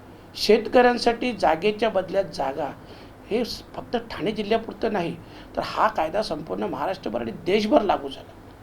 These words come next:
स्त्री भ्रूण हत्येचा कायदा जो महाराष्ट्र शासनाने पारित केला, परंतु त्याची दखल देखील केंद्र सरकारने घेतली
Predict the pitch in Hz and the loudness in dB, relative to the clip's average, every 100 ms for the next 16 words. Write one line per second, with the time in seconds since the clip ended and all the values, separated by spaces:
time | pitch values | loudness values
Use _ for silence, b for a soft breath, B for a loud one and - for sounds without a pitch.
0 | - - B B B - - 220 277 220 | -20 -20 B B B -8 0 6 6 8
1 | 254 226 - 240 226 240 214 190 190 - | 6 6 4 -2 2 4 6 6 6 4
2 | - B B B - - - 190 196 240 | 0 B B B -20 -18 -4 2 6 6
3 | 156 214 277 294 233 285 277 311 - B | 6 6 6 4 2 2 2 0 -2 B
4 | B B - 214 262 - 240 220 208 214 | B B 4 6 4 0 4 4 4 -2
5 | 220 - 160 - 226 208 - 247 262 294 | -2 -4 -4 -4 -4 -2 -2 -4 -4 -2
6 | 294 240 254 240 226 226 247 214 208 | -2 0 0 -2 0 0 2 -2 -4